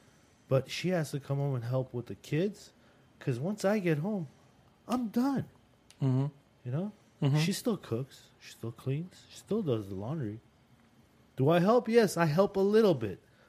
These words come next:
Speaker 1: But you can't say we're partners. We're not partners. She's my wife. I'm her husband.
Speaker 2: Exact-, and, and here's the thing. When you don't,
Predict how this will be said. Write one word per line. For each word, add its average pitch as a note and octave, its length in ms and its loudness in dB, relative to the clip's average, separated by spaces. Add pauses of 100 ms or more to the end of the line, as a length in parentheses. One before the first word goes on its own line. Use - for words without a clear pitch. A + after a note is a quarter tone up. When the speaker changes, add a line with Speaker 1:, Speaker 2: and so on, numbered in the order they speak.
Speaker 1:
But C#3 120 2
you D#3 140 0
can't F#3 380 0
say F3 420 4 (260)
we're D3 100 2
partners. C#3 500 -2
We're C#3 120 -2
not A3 180 -6
partners. - 580 -8 (200)
She's A2 240 -12
my C3 140 -2
wife. A2 340 -4
I'm C#3 120 -4
her C#3+ 140 -2
husband. D#3+ 320 -4 (160)
Speaker 2:
Exact-, D3 360 2
and, D#3+ 220 6
and D3+ 200 2
here's D3+ 340 6
the C3+ 100 4
thing. C#3+ 380 6
When C3 180 6
you C#3 220 6
don't, D3+ 400 4